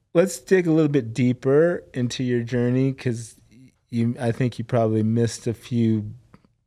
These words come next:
um, inspiring moments. What, since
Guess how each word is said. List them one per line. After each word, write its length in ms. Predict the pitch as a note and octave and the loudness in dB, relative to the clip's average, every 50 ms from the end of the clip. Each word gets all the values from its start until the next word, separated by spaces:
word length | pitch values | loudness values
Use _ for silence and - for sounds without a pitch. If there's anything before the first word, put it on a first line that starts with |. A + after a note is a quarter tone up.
| _ _ _ _ - | _ _ _ _ -6
um, 400 | A2 G#2+ G#2 G#2 G2+ G#2 G#2 - - | -4 -4 -4 -4 -4 -6 -8 -8 -6
inspiring 640 | A#2+ A2 - - - A#2 A2+ A2+ A2+ A2 A2 A2 A2 | -6 -6 -6 -4 -2 0 2 2 2 2 2 0 -2
moments. 580 | A2 A2 A2+ A#2 B2+ C#3 D#3 F3 - - - - - - - - - _ _ _ _ _ _ _ - | -2 0 0 0 0 0 0 -2 -6 -8 -16 -18 -20 -20 -20 -20 -20 _ _ _ _ _ _ _ -12
What, 500 | C#3 B2+ C3+ D3 E3 F#3 G#3+ - - - - - _ _ _ _ _ _ _ _ _ _ _ _ _ _ - | -6 0 2 4 4 4 2 -2 -8 -16 -20 -20 _ _ _ _ _ _ _ _ _ _ _ _ _ _ -16
since 340 | - - D3 C3 - - | -8 -6 -6 -6 -6 -10